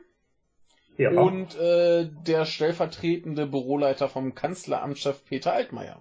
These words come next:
Speaker 1: Mhm.
Speaker 2: Das sind
Speaker 1: Äh,
Speaker 2: jetzt, ja?
Speaker 1: ja.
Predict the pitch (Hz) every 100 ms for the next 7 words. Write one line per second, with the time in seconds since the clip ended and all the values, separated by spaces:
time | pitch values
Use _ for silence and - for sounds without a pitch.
0 | - _ _ 160 156 139 226 - - -
1 | 131 143 143 147 143 143 139 - - 202
2 | 143 - 120 131 208